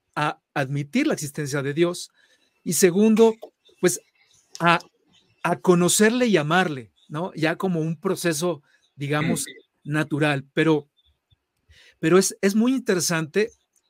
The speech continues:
Speaker 1: la, la tesis y, y lo que usted plantea. ¿Qué es lo que la gente, eh, puede encontrar entonces,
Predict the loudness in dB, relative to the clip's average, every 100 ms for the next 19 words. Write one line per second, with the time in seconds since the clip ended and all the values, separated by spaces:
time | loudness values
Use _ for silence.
0 | -6 -4 -4 -6 -8 0 0 0 -4 -10
1 | -12 _ _ _ _ _ -2 -2 -2 -8
2 | -8 -2 -2 -2 0 0 2 0 0 2
3 | 0 0 -4 -2 -2 -2 -4 -4 -4 -4
4 | -4 -8 -8 -8 -8 -10 -14 _ _ _
5 | 0 2 0 0 -2 0 0 0 0 0
6 | 0 0 -4 -8